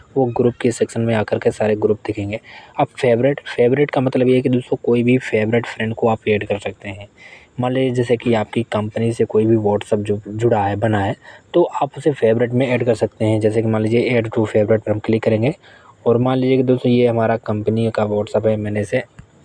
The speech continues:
ऐड कर लिया, ठीक है, ऐड favorite में। अब दोस्तों ऐसे में दोस्तों यहाँ पर काफ़ी सारे यहाँ पर chat हैं, तो ढूंढना मुश्किल पड़ जाता है।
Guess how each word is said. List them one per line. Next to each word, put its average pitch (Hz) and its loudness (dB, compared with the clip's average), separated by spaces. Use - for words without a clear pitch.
ऐड 107 2
कर 98 -2
लिया, 98 -4
ठीक 120 -2
है, 123 2
ऐड 110 2
favorite 101 -2
में। 101 -12
अब 147 2
दोस्तों 170 2
ऐसे 147 0
में 151 2
दोस्तों 147 2
यहाँ 127 0
पर 127 -2
काफ़ी 117 0
सारे 120 2
यहाँ 117 -4
पर 110 -4
chat - -2
हैं, 117 0
तो 123 2
ढूंढना 117 0
मुश्किल 117 -4
पड़ 113 2
जाता 113 0
है। 151 0